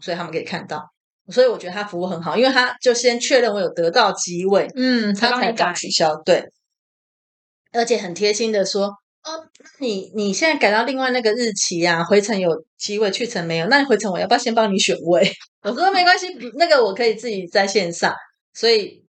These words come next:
Speaker 1: 我就等于另，本来要去的那两张就先再候补到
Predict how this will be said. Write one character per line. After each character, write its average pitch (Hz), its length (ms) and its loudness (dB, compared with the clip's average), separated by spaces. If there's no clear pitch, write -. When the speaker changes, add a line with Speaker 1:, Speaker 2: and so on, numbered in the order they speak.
Speaker 1:
我 190 260 -2
就 247 160 2
等 175 240 -6
于 165 200 -10
另， 247 240 -10
本 170 140 2
来 160 140 -2
要 214 140 2
去 220 140 -6
的 196 120 -2
那 214 120 0
两 160 220 -2
张 175 180 0
就 185 80 0
先 185 240 0
再 190 120 4
候 185 260 2
补 - 80 -10
到 165 260 2